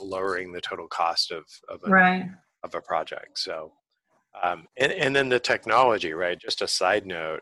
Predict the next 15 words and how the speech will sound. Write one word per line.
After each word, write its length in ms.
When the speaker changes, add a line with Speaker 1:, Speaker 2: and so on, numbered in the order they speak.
Speaker 1:
for, 680
uh, 200
maybe 280
customers 580
listening 440
that 220
don't 300
have 540
these 220
technologies. 1040
Um, 200
when 160
we're 140
talking, 480
like, 380